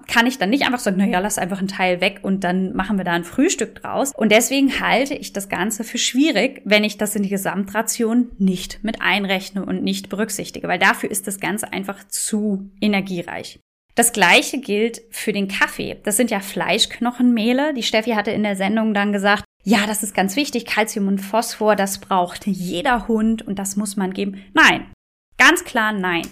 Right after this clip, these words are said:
Nicht jeder Hund braucht zusätzlich Kalzium und Phosphor. Natürlich braucht ein Hund, der gebarft wird oder gekocht wird, eine Kalziumquelle. Ja.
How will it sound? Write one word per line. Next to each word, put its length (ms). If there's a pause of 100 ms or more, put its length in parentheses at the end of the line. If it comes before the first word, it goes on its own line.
(460)
Nicht 300
jeder 300
Hund 200
braucht 220
zusätzlich 480
Kalzium 460
und 120
Phosphor. 640
Natürlich 520
braucht 380
ein 300
Hund, 400 (180)
der 400
gebarft 680
wird 340
oder 260 (240)
gekocht 540
wird, 220 (180)
eine 100
Kalziumquelle. 920 (320)
Ja. 420